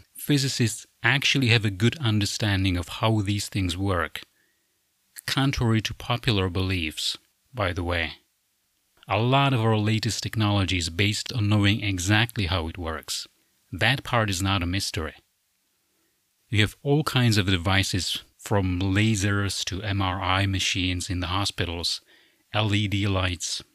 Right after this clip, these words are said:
hard drives and flash drives, and transistors and electronics in general. We, humanity, we know how these things work pretty well.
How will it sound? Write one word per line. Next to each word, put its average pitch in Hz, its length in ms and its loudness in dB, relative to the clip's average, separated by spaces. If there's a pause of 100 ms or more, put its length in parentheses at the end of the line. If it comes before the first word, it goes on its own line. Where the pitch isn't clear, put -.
(220)
hard 113 360 2
drives 95 400 2
and 90 140 -2
flash 107 320 -2
drives, 80 560 -2 (340)
and 90 380 0 (140)
transistors 113 800 0
and 92 160 -2
electronics 110 680 0
in 85 140 0
general. 90 440 0 (1160)
We, 139 440 2 (280)
humanity, 110 880 0 (680)
we 175 120 2
know 160 200 6
how 123 160 6
these 110 260 4
things 101 300 4
work 92 240 2 (120)
pretty 120 280 0
well. 92 320 0